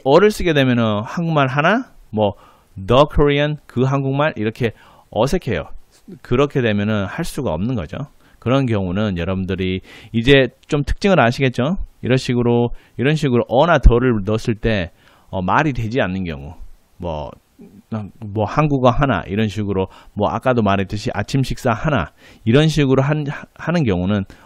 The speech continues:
없다라는 거. 그래서 어나 더를 쓰지 않습니다. 자, 그 다음에 "I speak French." 저는, 어, French 하게 되면 뭐죠? 프랑스어입니다. 프랑스어를, 어, 말합니다. 저는 그-, 그러니까 저는 프랑스어를 할 수 있습니다.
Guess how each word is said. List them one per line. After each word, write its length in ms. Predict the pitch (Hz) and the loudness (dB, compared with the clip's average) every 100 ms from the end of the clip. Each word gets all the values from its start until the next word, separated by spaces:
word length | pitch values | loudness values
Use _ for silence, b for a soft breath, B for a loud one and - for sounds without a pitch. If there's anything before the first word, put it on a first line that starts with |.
| B | B
없다라는 540 | 107 - 143 107 80 | 2 4 4 2 -2
거. 160 | 69 - | -6 -8
그래서 360 | 92 95 127 151 B B B | -6 -2 -2 -2 B B B
어나 320 | 95 104 107 | -2 0 2
더를 300 | - 95 98 | 4 2 0
쓰지 280 | - 123 87 | -2 -2 -2
않습니다. 600 | 82 117 90 78 143 165 - - B B B B | -2 -2 -2 0 -2 -4 -10 -18 B B B B
자, 180 | 131 117 | 2 4
그 100 | 139 | 4
다음에 260 | 147 110 - | 4 2 0
"I 160 | 113 | 0
speak 380 | 135 - - 131 - | 0 2 4 2 0
French." 560 | 151 156 90 - - - - | -2 0 -2 -4 -8 -8 -8
저는, 380 | 101 113 190 - b b b - | -4 0 -2 -4 b b b -8
어, 180 | 104 98 | -4 -2
French 340 | - 190 202 | 0 2 4
하게 120 | 156 | 2
되면 120 | 120 90 | 2 0
뭐죠? 320 | 85 127 185 _ _ - | -2 -4 -4 _ _ 4
프랑스어입니다. 720 | 143 156 - 76 71 67 - - | 4 2 -4 -8 -10 -14 -4 4
프랑스어를, 560 | 127 139 135 95 135 196 - b b | 4 4 -2 -2 -2 -4 -10 b b
어, 160 | - 80 | -10 -6
말합니다. 580 | 82 90 87 73 71 - - | -4 -4 -6 -8 -12 -16 -14
저는 200 | 85 82 | -12 -14
그-, 80 | _ _ _ | _ _ _
그러니까 400 | 92 87 131 160 b b b | -6 -6 -4 -6 b b b
저는 320 | 95 98 110 | -6 -2 0
프랑스어를 720 | - 139 139 - 95 90 120 165 | 2 2 0 -6 -6 -4 -6 -8
할 160 | - | -10
수 160 | - - | -12 -12
있습니다. 440 | - 82 73 - | -12 -12 -12 -14